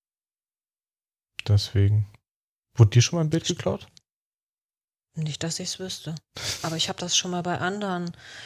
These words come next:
Speaker 2: dass ich dann gesagt hab, so, ähm, "Weißt du eigentlich, dass dein Bild auf der und der Seite zu sehen ist?"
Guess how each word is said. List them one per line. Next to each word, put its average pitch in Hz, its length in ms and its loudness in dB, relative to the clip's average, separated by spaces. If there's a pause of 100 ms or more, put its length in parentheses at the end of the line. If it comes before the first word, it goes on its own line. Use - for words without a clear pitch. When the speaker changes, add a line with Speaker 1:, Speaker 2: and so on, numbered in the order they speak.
(140)
Speaker 2:
dass - 160 -6
ich - 60 -8
dann 170 180 -4
gesagt 170 400 -4
hab, 175 200 -8
so, 170 220 -4
ähm, 165 340 -6
"Weißt 170 240 -2
du 180 60 -2
eigentlich, 185 220 -6
dass 180 180 -6
dein 180 220 -2
Bild 170 260 -4
auf - 160 -4
der 170 200 0
und 170 180 -2
der 165 200 2
Seite 160 380 -2
zu 202 160 -8
sehen 214 300 -2
ist?" 262 180 -6